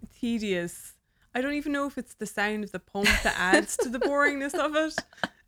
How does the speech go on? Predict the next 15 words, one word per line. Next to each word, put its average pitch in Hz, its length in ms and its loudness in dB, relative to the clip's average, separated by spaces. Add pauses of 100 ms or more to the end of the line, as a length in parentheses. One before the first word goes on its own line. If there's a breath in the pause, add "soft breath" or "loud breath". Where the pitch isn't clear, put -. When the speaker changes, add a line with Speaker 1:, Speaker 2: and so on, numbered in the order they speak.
(140)
Speaker 1:
And 247 200 6
you 277 100 2
can 269 180 -2
be, 247 180 2
have 240 260 2
all 247 180 2
the 254 80 0
entertainment 220 600 -2
in 180 80 -6
front 202 320 -4
of 190 60 -2
you, 170 340 -4
but 190 80 -4
yet 180 540 0 (120)
Speaker 2:
Mm-hmm. 165 380 -6